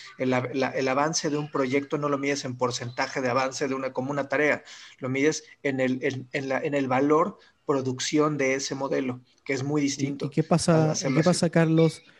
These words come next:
Speaker 2: si es que se encuentra, eh, un, un error o,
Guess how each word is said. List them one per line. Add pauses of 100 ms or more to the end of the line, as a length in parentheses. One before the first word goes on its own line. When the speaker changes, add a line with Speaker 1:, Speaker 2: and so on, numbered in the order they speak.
(220)
Speaker 2:
si
es
que
se
encuentra,
eh,
un,
un
error
o,